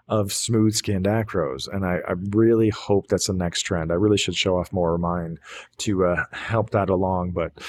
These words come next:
I keep talking about a reef therapy every <laughs> chance I get. And, uh, I'm, I'm hoping that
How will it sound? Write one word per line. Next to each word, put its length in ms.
I 20
keep 220
talking 240
about 180
a 60
reef 180
therapy 400
every 180
<laughs> 120
chance 320
I 80
get. 420
And, 540
uh, 720
I'm, 180
I'm 140
hoping 560
that 380